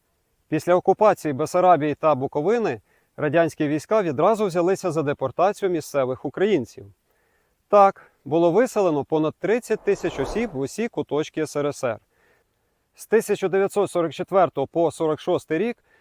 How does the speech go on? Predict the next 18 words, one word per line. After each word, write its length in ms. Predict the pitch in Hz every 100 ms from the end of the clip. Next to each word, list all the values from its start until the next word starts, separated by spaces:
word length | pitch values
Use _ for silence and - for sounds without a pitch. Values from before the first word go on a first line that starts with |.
| _ 135
відбулася 520 | 139 170 202 - 208
повторна 500 | 226 - 226 156 131
депортація 680 | 131 156 143 165 147 143 131
населення 560 | 127 196 220 214 196
цих 320 | - 139 135
регіонів. 580 | 156 143 185 180 117 110 - _ _ _ -
Людям 260 | 240 240 208
обіцяли 460 | 190 196 208 202
рівноцінне 540 | 196 196 196 - 196 196
житло 320 | 185 196 208
і 20 |
роботу, 540 | 220 214 185 - 110 98 _ -
проте 300 | 143 170 160
ця 200 | 185 151
обіцянка 580 | 120 120 208 233 -
не 120 | 143 117
була 280 | 120 135
виконана. 600 | 175 175 - 113 107 110